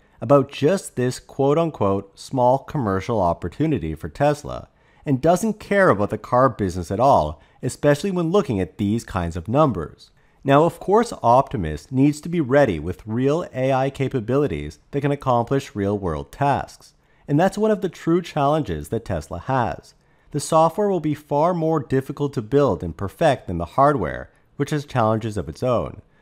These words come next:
But it also doesn't need to handle all of the use cases perfectly right out of the gate. Even if Optimus gets really good at just one simple task at a time, it could create and displace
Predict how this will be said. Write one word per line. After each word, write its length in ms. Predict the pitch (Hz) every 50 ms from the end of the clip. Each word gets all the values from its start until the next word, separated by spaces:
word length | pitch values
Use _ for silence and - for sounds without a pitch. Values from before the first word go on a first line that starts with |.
| _ _ _ - -
But 100 | - 156
it 80 | 160 170
also 260 | 185 202 196 - 247
doesn't 340 | 214 151 165 156 151 185 147
need 180 | 123 127 123 -
to 100 | 151 127
handle 520 | 101 127 123 131 117 92 85 87 - - -
all 240 | 120 123 127 139 151
of 100 | 147 151
the 100 | 165 147
use 280 | 120 110 120 131 131
cases 440 | - - 95 85 85 82 - 90 -
perfectly 680 | - - - 156 165 165 175 143 - 101 85 87 80 - _ _ _ -
right 260 | 110 113 110 117 107
out 120 | 101 85 82
of 120 | 82 78
the 80 | - 85
gate. 460 | - - 123 123 107 - - - - _ _ _ _ _ _ _
Even 300 | - 160 190 202 240 240
if 160 | 226 196 -
Optimus 580 | 156 139 139 151 - - 131 92 78 73 73 -
gets 260 | - 110 101 - -
really 300 | 113 117 143 165 180 175
good 420 | 143 110 - 131 117 87 80 - - -
at 100 | 131 -
just 260 | 143 131 - - 120
one 280 | 123 139 156 185 202
simple 460 | 190 - - - 160 165 156 185 185 170
task 480 | - - 147 123 113 113 117 - -
at 100 | 117 110
a 60 | 113
time, 500 | 107 - - 147 160 139 98 76 73 87 - _ _ _ _ -
it 160 | 165 156 139
could 160 | - 190 214
create 500 | 214 - - 208 175 120 113 113 117 -
and 140 | - - 104
displace 720 | 113 107 - - _ - 160 143 117 87 82 - - -